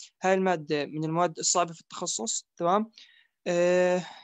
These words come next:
مش لأنه طل-، يعني وكثير، وكثير طلاب برسبوا فيها، تمام؟ يعني بتذكر أنا من دفعتي في كثير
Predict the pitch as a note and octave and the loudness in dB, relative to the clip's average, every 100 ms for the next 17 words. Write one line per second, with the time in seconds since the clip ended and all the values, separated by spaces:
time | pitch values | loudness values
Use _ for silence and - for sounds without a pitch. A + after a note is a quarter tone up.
0 | _ _ _ G3 A#3+ B3+ - G3 A3 G#3+ | _ _ _ 0 2 2 0 -2 0 2
1 | G#3+ G#3 - F#3+ F#3 - E3+ D#3 E3 E3 | 0 -2 -6 -6 -6 -8 -6 -4 -2 -2
2 | E3 D#3+ G#3+ G3 B3 - A3+ A3+ F#3 D#3+ | -4 -6 -8 -6 -6 0 2 2 0 -4
3 | D3+ B2+ - F#3 F#3+ F3 E3+ E3 - - | -8 -14 -2 0 0 0 -2 -8 -20 -20
4 | _ _ - F3 A3+ A3+ G3 G#3 G3 G3+ | _ _ -6 0 0 2 2 4 2 -2
5 | G3 F#3 F#3 G#3+ G#3 | -4 -6 -4 0 0